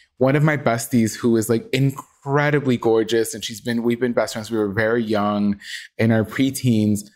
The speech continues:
Um, somebody came up to her and, and told, and told her that they thought she was dumb because she was pretty. And it created this kind of, like, um,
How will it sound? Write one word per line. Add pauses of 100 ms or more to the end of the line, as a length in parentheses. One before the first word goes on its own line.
(220)
Um, (540)
somebody
came
up
to
her
and,
and
told,
and (260)
told
her
that
they
thought
she
was
dumb
because
she
was
pretty.
And (320)
it
created
this
kind
of,
like, (360)
um,